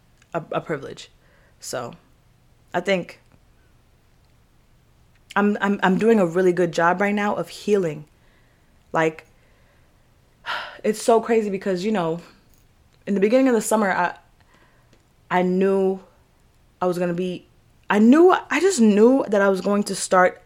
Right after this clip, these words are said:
a different transition in my life. I knew something was going to take a turn and I was going to have to really,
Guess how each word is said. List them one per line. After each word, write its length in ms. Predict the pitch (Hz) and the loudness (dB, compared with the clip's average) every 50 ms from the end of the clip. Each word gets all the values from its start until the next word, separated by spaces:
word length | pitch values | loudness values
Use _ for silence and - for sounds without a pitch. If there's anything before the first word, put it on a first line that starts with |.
| _ | _
a 80 | 180 170 | -4 -4
different 420 | 156 170 185 - - 175 165 - | -2 -2 -4 -2 -2 -2 -2 -4
transition 460 | - - 170 160 156 156 156 - 156 | -6 -6 -6 -2 -2 -2 -4 -4 -6
in 80 | 147 143 | -8 -10
my 80 | 139 - | -10 -10
life. 240 | - 92 131 - | -10 -12 -8 -4
I 100 | - 165 | -4 -2
knew 200 | 185 190 214 220 | 0 0 0 0
something 500 | 214 - - 190 190 185 190 190 185 185 | 0 0 0 0 0 0 0 0 0 0
was 160 | 180 175 170 170 | -2 -4 -4 -2
going 320 | - 165 165 165 160 160 | -2 0 0 0 -2 -4
to 440 | 156 - - 175 170 160 151 151 151 - - - - _ _ _ _ _ _ | -6 -6 -4 -2 -2 -2 -2 -4 -8 -14 -20 -20 -20 _ _ _ _ _ _
take 180 | - - 180 170 | -2 -2 2 2
a 60 | 170 | 2
turn 440 | 160 - - 165 160 165 190 220 233 | 2 2 0 2 2 2 2 0 -2
and 120 | - 170 165 | -2 -2 0
I 60 | 160 | 2
was 180 | 156 160 160 | 2 0 0
going 240 | 165 170 170 170 170 170 | 0 2 2 2 2 0
to 120 | - 180 | -4 -4
have 260 | 165 165 160 160 - | 0 0 0 0 0
to 140 | - 175 165 | -6 -8 -6
really, 500 | 151 156 160 156 151 151 151 147 151 151 | -2 0 0 0 0 -2 -6 -8 -10 -14